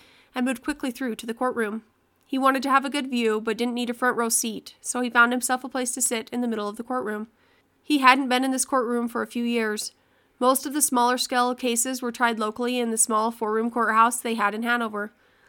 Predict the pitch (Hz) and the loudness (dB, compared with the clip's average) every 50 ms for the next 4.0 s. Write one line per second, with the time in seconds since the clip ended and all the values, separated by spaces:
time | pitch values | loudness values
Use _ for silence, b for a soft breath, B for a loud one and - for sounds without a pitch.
0 | b b b _ - - 269 262 - 294 269 262 254 254 262 254 - 254 254 254 | b b b _ -4 -4 -2 -2 -2 -2 0 2 2 2 2 0 0 0 2 2
1 | 254 254 240 254 240 240 226 233 233 226 247 240 226 208 - - - - 214 214 | 2 0 -2 -2 -2 0 0 0 0 0 -2 -2 -4 -4 -4 -6 -6 -4 -4 -4
2 | 220 233 262 277 262 - 254 233 208 208 - 240 233 233 220 233 226 202 220 226 | -2 -2 -2 -2 -4 -2 -2 -4 -4 -4 -4 -6 -4 -4 -4 -4 -4 -6 -8 -10
3 | 233 - 254 233 214 208 202 208 208 - 240 220 240 240 240 233 220 - - - | -6 -6 -4 -2 0 0 0 0 -2 -6 -8 -6 -4 -2 -2 -4 -4 -8 -12 -20